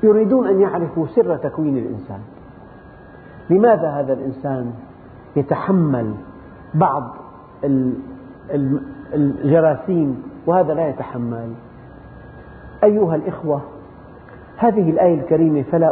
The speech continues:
أقسم بما تبصرون وما لا تبصرون". أنت ماذا ترى في الجو؟ مرة، يعني، في أداء منسك الحج، في أداء فريضة الحج،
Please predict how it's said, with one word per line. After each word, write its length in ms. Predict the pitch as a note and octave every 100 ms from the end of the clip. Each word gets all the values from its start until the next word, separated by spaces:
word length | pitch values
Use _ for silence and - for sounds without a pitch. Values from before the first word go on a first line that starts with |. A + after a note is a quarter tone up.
| D3+
أقسم 420 | D#3 - E3+ D3+
بما 300 | C3 C#3+ D3
تبصرون 840 | - C#3 - C#3+ D3 D3 C#3+ C#3 - - -
وما 260 | C3+ D3+ F3+
لا 140 | D3+
تبصرون". 640 | A#2 A2+ - B2 A2+ G#2+ F#2+ - - - - - - - - -
أنت 200 | G#3 G3+
ماذا 320 | G#3+ A#3 C#3+
ترى 300 | B2 B2+ B2 G#2+
في 60 |
الجو؟ 320 | A#2 G#2+ B2 A#2+ B2 - - - - - - - - - - - - - - - - -
مرة، 600 | G3 A3+ G#3 E3 E3 D#3 D#3 - - - - - - - - -
يعني، 300 | F3 F#3 F3+
في 300 | F#3 F#3 - - - - - - - - - - - - - - - - - - - - -
أداء 360 | E3+ G3+ -
منسك 480 | E3 E3 D#3+ D#3 -
الحج، 360 | B2+ - D3+ C#3+ - -
في 180 | E3
أداء 340 | E3 F3 F3+ D3 B2
فريضة 280 | D3+ D3+ C#3+
الحج، 340 | B2+ - D3+